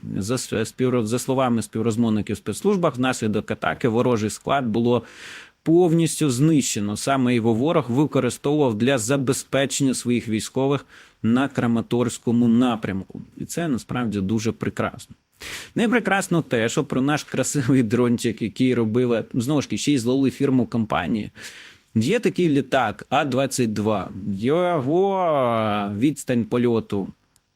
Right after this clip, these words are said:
як дрона може складати тисячу двісті, півтори, але успішні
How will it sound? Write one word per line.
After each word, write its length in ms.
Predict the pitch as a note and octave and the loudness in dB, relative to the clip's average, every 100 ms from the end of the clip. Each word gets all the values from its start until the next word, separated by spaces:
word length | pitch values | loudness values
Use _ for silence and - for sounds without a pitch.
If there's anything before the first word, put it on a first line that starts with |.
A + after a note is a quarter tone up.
| _ _ - | _ _ -2
як 240 | A#2+ C3 A2+ | 2 2 2
дрона 380 | C3 C3 A2 G#2+ | 2 2 2 2
може 280 | A#2+ A2 | 0 0
складати 580 | G#2+ A2+ A2 A2+ G#2+ G#2+ | -4 -2 -2 -2 -6 -8
тисячу 440 | - B2+ - F#2+ G#2 | -6 -6 -6 -8 -4
двісті, 380 | C#3+ G3 - | -2 -2 -4
півтори, 480 | C3 G2+ - C#3+ F3 | -6 -6 -4 0 0
але 180 | G#2+ A#2+ | 0 -2
успішні 600 | A2 - C#3 - A#2+ A2 | -4 -2 -2 0 0 -2